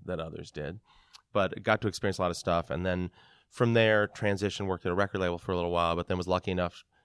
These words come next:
to get involved on the development team for Experience Music Project. And then from there, was an executive with the Grammys for about seven years and done business development for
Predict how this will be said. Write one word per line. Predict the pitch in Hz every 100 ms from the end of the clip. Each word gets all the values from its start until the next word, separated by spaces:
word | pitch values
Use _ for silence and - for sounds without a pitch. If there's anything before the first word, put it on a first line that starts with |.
| -
to | 98
get | 92
involved | 87 85 85 -
on | - 85
the | 80
development | 80 85 85 - 87
team | - 87 82
for | - 87 82
Experience | - - 87 80 87
Music | 82 82
Project. | - 82 80 82 80 - _ _ _ -
And | 90 82
then | 82 80 80
from | - 85
there, | 98 98 95
was | 82
an | 85
executive | 80 87 87
with | 78
the | -
Grammys | 98 95 95 90
for | -
about | 87 82
seven | - 82 85
years | 82 82 82 76
and | 76 76 76 73 _ _ - 117 _ _ -
done | 87
business | 85 85 -
development | 85 87 85 80
for | - 80 78